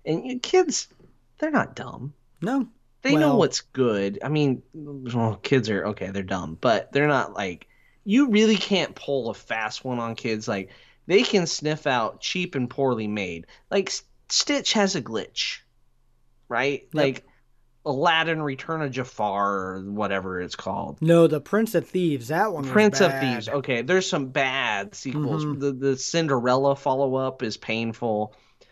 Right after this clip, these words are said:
Speaker 1: But for some reason, Mulan two is fantastic. And I think the cast just worked really well together and that sort of stuff. So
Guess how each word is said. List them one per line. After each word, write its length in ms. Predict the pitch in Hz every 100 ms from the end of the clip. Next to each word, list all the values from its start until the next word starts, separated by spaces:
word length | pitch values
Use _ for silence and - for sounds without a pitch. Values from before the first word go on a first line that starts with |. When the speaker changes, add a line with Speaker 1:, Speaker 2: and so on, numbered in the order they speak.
| _ _ -
Speaker 1:
But 200 | 143 -
for 80 | 135
some 280 | - 311
reason, 460 | 254 127 107 104 110
Mulan 600 | 143 170 151 143 139 110 -
two 720 | - - 220 127 95 92 135 - _ _ _ _ _
is 80 | -
fantastic. 1040 | - 135 147 - - 185 - - - - _ _ _ _
And 280 | - 120 117 -
I 80 |
think 360 | 151 - 220 208
the 100 | 139
cast 480 | - - 143 165 -
just 160 | 147 156
worked 240 | 156 -
really 240 | 151 143
well 240 | 139 135 139
together 480 | 131 131 127 127 123
and 140 | 117
that 120 | 107
sort 220 | - 113
of 60 | 104
stuff. 320 | - 104 92
So 380 | - 104 95 95